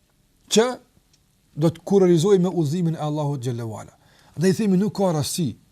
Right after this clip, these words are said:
Duhet të përpiqemi, duhet të luftojmë, duhet të angazhohemi, duhet që të, e,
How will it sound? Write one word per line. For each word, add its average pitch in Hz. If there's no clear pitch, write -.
Duhet 208
të 190
përpiqemi, 156
duhet 214
të 180
luftojmë, 156
duhet 226
të 196
angazhohemi, 165
duhet 254
që 233
të, 214
e, -